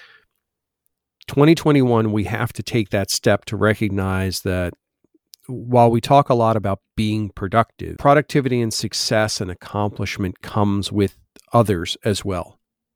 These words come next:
And we have to be cognizant of that and work that into our daily activities, our lives, our very, the very fiber of our being when it comes to work and getting things accomplished.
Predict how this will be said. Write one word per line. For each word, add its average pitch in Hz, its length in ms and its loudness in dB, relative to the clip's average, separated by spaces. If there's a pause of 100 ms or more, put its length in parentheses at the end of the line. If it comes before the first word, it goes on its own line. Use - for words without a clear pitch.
(140)
And 107 140 -2
we 107 100 -4
have - 400 -4
to 113 80 -10
be 107 160 -6
cognizant 101 560 -6
of 92 100 -10
that 92 220 -6
and 113 220 -2
work 123 200 2
that 120 180 4
into 117 480 0 (460)
our 123 220 2
daily 131 480 4
activities, 123 580 0
our 101 140 2
lives, 107 640 2
our 104 240 2
very, 107 480 2
the 104 80 0
very 113 380 4
fiber 113 580 4
of 101 140 2
our 92 160 2
being 90 640 -4 (600)
when 107 160 4
it 101 140 -2
comes 104 380 0
to 95 380 2
work 104 400 2
and 92 120 -2
getting 95 240 0
things 90 280 -4
accomplished. - 840 -4